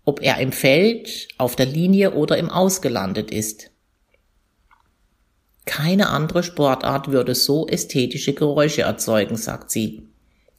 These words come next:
Außer Springreiten vielleicht. Bei einem Tennisturnier in Spanien beschrieb sie einmal einer sehbehinderten Bekannten, die neben ihr saß, den Spielverlauf.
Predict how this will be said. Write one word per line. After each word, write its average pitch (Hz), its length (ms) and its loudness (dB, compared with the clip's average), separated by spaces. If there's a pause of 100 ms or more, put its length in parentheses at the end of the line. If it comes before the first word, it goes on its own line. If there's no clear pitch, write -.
(180)
Außer 131 260 4
Springreiten 120 720 0
vielleicht. 110 520 -2 (1160)
Bei 135 160 0
einem 127 280 -2
Tennisturnier 156 800 2
in 123 120 -2
Spanien 156 520 0
beschrieb 135 400 -2
sie - 220 -2
einmal 143 400 0
einer 117 320 -2
sehbehinderten 156 800 0
Bekannten, 151 640 0
die 190 120 0
neben 123 340 0
ihr 156 180 2
saß, 151 320 0
den 165 160 0
Spielverlauf. 104 880 -4